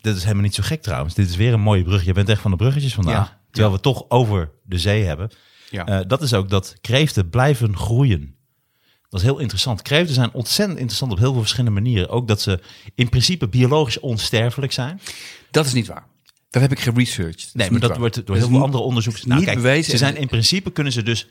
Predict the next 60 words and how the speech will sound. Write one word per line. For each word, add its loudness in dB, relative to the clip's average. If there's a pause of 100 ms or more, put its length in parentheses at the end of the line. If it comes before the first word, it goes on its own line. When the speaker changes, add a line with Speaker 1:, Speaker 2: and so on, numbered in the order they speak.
(160)
Speaker 1:
honderden 2
jaren 2
oud -4
worden. -10
Ze -12
kunnen 0
heel 0
oud -2
worden -4
en 0
ze 0
blijven 2
groeien. 0
Dat -8
heeft -2
wel -2
met -4
bepaalde 0
dingen -2
te -10
maken -4
dat -6
ze -2
Speaker 2:
Ja. 0
Speaker 1:
niet 2
meer 2
verder 2
groeien. 0
Want 0
het -12
kan 0
zijn 0
dat -2
er -2
bepaalde 0
dingen -4
niet -6
meer -8
verder -6
groeien. -2
En -2
dan 0
Speaker 2:
Nee, 0
Speaker 1:
rotten 4
Speaker 2:
klopt. 2
Speaker 1:
ze 0
eigenlijk -2
in -2
hun -2
schild. -2 (260)
Speaker 2:
Ja. -6 (320)
Speaker 1:
Maar 2 (200)
ze -6
blijven 2
groeien. 0
Ze -8
kunnen 0
ontzettend 0
oud -4
worden. -8